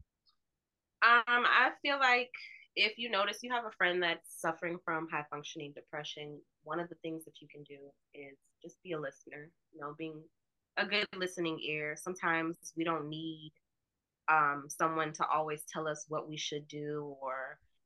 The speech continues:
you know, what, what would work for us. We just want someone to listen, to just hear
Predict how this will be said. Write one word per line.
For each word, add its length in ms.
you 100
know, 360
what, 260
what 220
would 200
work 220
for 200
us. 280
We 80
just 240
want 240
someone 400
to 60
listen, 440
to 80
just 360
hear 380